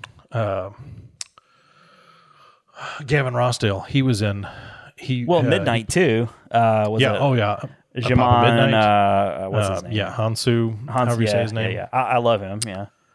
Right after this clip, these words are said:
Speaker 1: There were, I mean, there were a, a number of really solid actors. Um, uh, even, uh, uh, what's his face? Um, oh, I just had his name
Speaker 2: We had
Speaker 1: lost, but
Speaker 2: Tilda
Speaker 1: the played
Speaker 2: Swinton
Speaker 1: Satan.
Speaker 2: in the, uh, movie
Speaker 1: Tilda
Speaker 2: too.
Speaker 1: Swinton.
Speaker 2: She was great.
Speaker 1: Um, but there,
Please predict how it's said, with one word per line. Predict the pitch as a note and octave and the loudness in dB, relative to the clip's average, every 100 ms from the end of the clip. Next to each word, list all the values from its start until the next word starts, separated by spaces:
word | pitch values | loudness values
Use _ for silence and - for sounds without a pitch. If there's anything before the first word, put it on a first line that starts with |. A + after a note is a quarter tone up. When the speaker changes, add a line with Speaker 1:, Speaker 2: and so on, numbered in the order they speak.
| _ | _
Speaker 1:
There | G#2 C3 G3+ | -6 0 4
were, | F3+ B2+ | 2 2
I | |
mean, | A#2+ A#2 | -2 0
there | B2+ | 0
were | D#3+ | 0
a, | C3 | 0
a | A#2 | -2
number | A2+ G#2+ G#2+ A#2+ A#2 A#2 | -4 -2 -2 0 0 0
of | G2+ | 0
really | G#2 G2+ G2+ | -4 -4 -6
solid | - F#2+ G2+ G2 | -6 -6 -4 -6
actors. | G2 A#2+ - G#2 F#2 - _ - _ _ | -6 -8 -6 -6 -6 -12 _ -20 _ _
Um, | A2+ G#2 F#2+ F#2+ F#2 _ - | -4 -2 -2 -6 -14 _ -12
uh, | A2+ G#2+ C3 | -8 -6 -4
even, | D#3 C3+ B2 A#2+ | -2 0 0 0
uh, | A#2 A2+ A2 G#2+ - | 0 0 -2 -6 -12
uh, | - G#2+ A2 G#2+ A#2 | -12 -10 -10 -14 -10
what's | A2+ - | -8 -6
his | G#2+ | -8
face? | - G2+ G2 - - - | -6 -8 -6 -8 -8 -6
Um, | G#2+ G#2 G2 G2 - - | -6 -6 -10 -18 -18 -12
oh, | |
I | G#2+ | -10
just | G#2+ | -8
had | - G#2+ | -6 -8
his | G#2 | -6
name | G#2+ | -2
Speaker 2:
We | D#3 | 2
had | D3+ | 2
Speaker 1:
lost, | A2 | 2
but | |
Speaker 2:
Tilda | D3+ B2+ | 0 2
Speaker 1:
the | A2+ | 0
played | A#2 | 0
Speaker 2:
Swinton | D3 | 0
Speaker 1:
Satan. | C3+ G#2+ | 0 0
Speaker 2:
in | G#2 | 0
the, | G2+ G2+ | 0 0
uh, | G2+ G2 G2 | 2 0 -2
movie | G2+ G2+ | -4 -2
Speaker 1:
Tilda | A2 A2 | 0 -2
Speaker 2:
too. | |
Speaker 1:
Swinton. | G#2 A2 A2 B2 B2 _ | -2 -2 -2 -4 -6 _
Speaker 2:
She | - | -18
was | A#2 | -16
great. | - G2 G2 - | -10 -6 -6 -4
Speaker 1:
Um, | G#2+ G2 F#2+ G2 - _ _ _ _ _ _ _ - _ | -4 -4 -8 -18 -20 _ _ _ _ _ _ _ -20 _
but | A2+ A#2 | -2 0
there, | B2 A#2+ A#2 | 0 0 -2